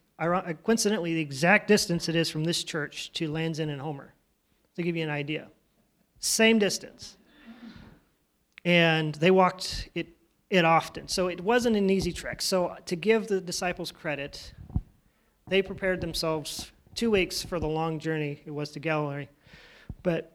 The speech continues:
anyway, what I'm getting at is, like, it resonates with me, it probably wasn't intentional,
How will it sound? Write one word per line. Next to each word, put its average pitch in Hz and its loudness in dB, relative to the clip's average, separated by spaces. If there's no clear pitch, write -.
anyway, 185 4
what 185 -4
I'm 190 2
getting 220 6
at 165 0
is, 160 -6
like, 202 2
it 220 8
resonates 233 4
with 190 0
me, 185 0
it - -4
probably 196 2
wasn't 170 0
intentional, 185 -8